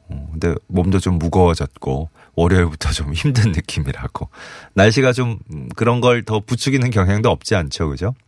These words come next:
음. 아, 요번 한 주 또 그 예보를 봤는데, 아, 이 소나기가 그리워져야 되는 그런 날씨인데요. 어, 계속해서 뭐 특별한 비 소식은 없고, 강수 확률이 일주일 내내 아주,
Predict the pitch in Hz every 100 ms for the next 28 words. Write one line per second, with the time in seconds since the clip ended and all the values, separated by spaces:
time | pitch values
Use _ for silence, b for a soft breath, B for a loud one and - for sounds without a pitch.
0 | _ - - _ B B B B B B
1 | B B 76 73 76 82 92 101 107 104
2 | 98 104 104 101 95 90 98 92 90 80
3 | - _ - 85 82 92 101 98 90 82
4 | 80 76 95 95 80 - - - - -
5 | - - 85 - 127 120 107 104 101 -
6 | 95 101 92 85 90 90 85 82 78 92
7 | 85 78 76 - 69 69 - 139 - -
8 | - 82 - - - 92 82 82 76 B
9 | B B - - - - 117 98 98 95
10 | 95 107 80 - 92 - B - - 98
11 | 104 110 101 98 95 95 90 87 101 107
12 | B B B B B - 98 120 117 90
13 | 80 73 90 95